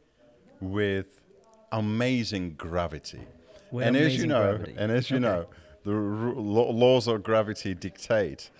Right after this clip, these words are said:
Speaker 1: that if something is too heavy for its own good,
Speaker 2: It's gonna sink?
Speaker 1: it's gonna sink. It's
Speaker 2: Okay.
Speaker 1: g-, it's gonna come down.
Speaker 2: So, so, so you're saying
Speaker 1: So
Speaker 2: that's what's happening?
Speaker 1: so Turkish lira, being this extremely gravitational currency,
Speaker 2: Okay.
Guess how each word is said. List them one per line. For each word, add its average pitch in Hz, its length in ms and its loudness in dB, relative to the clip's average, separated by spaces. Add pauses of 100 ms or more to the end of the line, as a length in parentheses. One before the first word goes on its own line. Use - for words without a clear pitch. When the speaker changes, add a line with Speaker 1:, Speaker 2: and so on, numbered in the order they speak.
(320)
Speaker 1:
that 101 140 2
if 104 140 0
something 123 400 -4
is 101 280 -4 (180)
too 135 260 4
heavy 117 300 0
for 95 200 0
its 92 180 -4
own 92 280 0
good, 85 380 -4 (580)
Speaker 2:
It's - 140 -20
gonna 120 180 -2
sink? 127 340 -6
Speaker 1:
it's 110 160 -4
gonna 104 240 0
sink. 80 300 -6 (320)
It's 113 160 -4
Speaker 2:
Okay. - 80 -8
Speaker 1:
g-, 123 60 -6
it's 113 100 -2
gonna 113 220 4
come 104 240 2
down. 90 340 2 (200)
Speaker 2:
So, 139 180 -6
so, 131 160 -4
so 123 100 -2
you're 135 220 -2
saying 139 180 0
Speaker 1:
So 127 80 4
Speaker 2:
that's 110 180 4
what's 120 140 -6
happening? 107 360 -6
Speaker 1:
so - 180 0
Turkish 160 520 0
lira, 151 460 0 (400)
being 117 320 0
this 110 460 -2
extremely 104 880 -4 (680)
gravitational 117 1160 0
currency, 92 640 -6 (100)
Speaker 2:
Okay. 113 360 -6